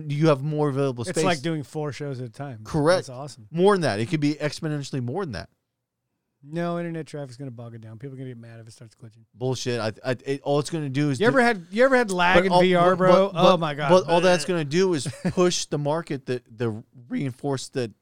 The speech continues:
Speaker 1: the internet network.
Speaker 2: Oh, okay.
Speaker 1: It, it's gonna send a market signal that we need to bolster the internet network in this area.
Speaker 2: That's way too logical, bro.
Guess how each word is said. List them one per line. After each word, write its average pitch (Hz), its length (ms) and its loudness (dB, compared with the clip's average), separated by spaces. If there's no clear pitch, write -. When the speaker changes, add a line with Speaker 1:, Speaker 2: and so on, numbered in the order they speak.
Speaker 1:
the 110 360 -2
internet 127 420 -6
network. 120 380 -10
Speaker 2:
Oh, 185 180 -4
okay. 131 180 -12
Speaker 1:
It, 151 160 -4
it's 160 220 -2
gonna 165 180 -4
send 156 220 -2
a 147 40 -2
market 143 360 -2
signal 160 320 -4
that 123 180 -2
we 127 100 -2
need 131 140 -2
to 117 80 -4
bolster 120 380 -4
the 113 200 -8
internet 113 380 -6
network 113 300 -8
in 110 80 -8
this 104 160 -12
area. 107 140 -8
Speaker 2:
That's - 140 -14
way 151 160 -6
too 135 120 -8
logical, 123 340 -12
bro. 117 260 -16